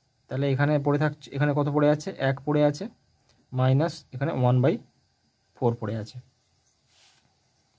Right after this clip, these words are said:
এবার দেখো আমরা পূর্ণ সংখ্যাগুলোকে বিয়োগ করে দিচ্ছি আগে, তিন থেকে এক বিয়োগ করলে কত হয়? তিন থেকে এক বিয়োগ করলে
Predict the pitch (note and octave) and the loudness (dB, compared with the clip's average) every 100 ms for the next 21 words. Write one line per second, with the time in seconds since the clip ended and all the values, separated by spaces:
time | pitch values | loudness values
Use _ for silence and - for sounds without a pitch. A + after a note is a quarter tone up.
0 | _ _ _ _ - D3 E3+ D3+ D3+ A3 | _ _ _ _ 0 4 6 4 2 -4
1 | _ _ _ _ C#3 D3+ E3 D#3+ D#3 D#3+ | _ _ _ _ -2 2 2 2 2 4
2 | D#3+ E3 E3+ D#3+ E3 D3 D3+ D3+ D#3+ D#3 | 4 4 4 4 4 4 2 2 0 0
3 | D3 D#3+ D#3 A3 - - D#3+ E3+ F3+ - | 2 2 2 0 -8 -6 -2 0 -2 -4
4 | E3 E3+ D3 D3 D#3 D#3+ E3 D#3+ D3+ C3+ | -4 0 2 4 2 4 4 4 2 0
5 | B2 C#3+ D3 D3+ C#3+ C#3 D3 D3 D3+ | -2 -2 -2 0 0 -2 -4 -6 -2